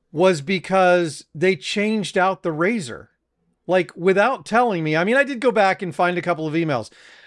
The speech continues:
but they just decided to give everybody else a new razor.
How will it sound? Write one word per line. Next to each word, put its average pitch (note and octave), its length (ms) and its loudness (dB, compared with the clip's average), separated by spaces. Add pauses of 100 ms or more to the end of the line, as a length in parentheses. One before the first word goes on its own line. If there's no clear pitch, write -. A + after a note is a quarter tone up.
(240)
but F3+ 340 0
they G#3 280 2
just A#3 340 0
decided D#3 640 0 (480)
to F3+ 100 -4
give D#3 300 0
everybody A3+ 500 0
else A3 240 0
a G#3+ 60 -6
new G#3+ 160 -2
razor. C#3+ 560 -2